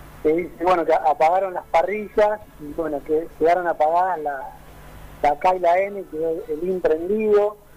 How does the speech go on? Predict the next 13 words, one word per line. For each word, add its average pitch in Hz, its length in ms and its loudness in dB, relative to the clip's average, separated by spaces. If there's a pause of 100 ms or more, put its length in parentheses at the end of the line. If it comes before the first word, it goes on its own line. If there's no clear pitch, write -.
(260)
O 156 160 -2
sea, 180 140 6
todas, 226 340 4 (1080)
todas 208 160 -2
las 190 120 -4
marcas 202 400 0 (360)
de 160 120 0
alguna 175 360 0
forma 196 400 2
u 180 180 0
otra 196 180 -2
trataron 175 540 0
de 147 140 -10